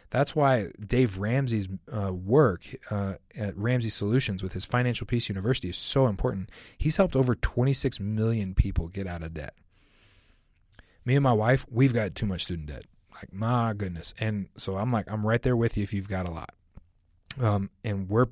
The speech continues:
we're paying it off this year. That's the goal. We're gonna pay off all of our student debt this year, and we're, we're organizing our life to be able to do that because we wanna be responsible with our money so we can take care of our family. And we also,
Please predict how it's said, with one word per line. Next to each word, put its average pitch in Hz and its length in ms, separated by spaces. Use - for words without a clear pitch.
we're 123 120
paying 123 220
it 107 100
off 98 220
this - 160
year. 95 100
That's 98 240
the 101 100
goal. 87 180
We're 95 120
gonna 113 160
pay 110 120
off 98 200
all 104 200
of 113 60
our 107 80
student 107 300
debt 101 200
this 107 180
year, 101 140
and 98 100
we're, 104 120
we're 117 140
organizing 113 580
our 107 80
life 98 240
to - 80
be 101 100
able 98 140
to 92 140
do 104 120
that 98 140
because 95 260
we 107 100
wanna 107 220
be 104 120
responsible 113 760
with 113 140
our 120 100
money 107 320
so - 160
we 101 60
can 92 140
take 117 200
care 117 120
of 104 80
our 104 80
family. 117 440
And 117 80
we 113 80
also, 123 320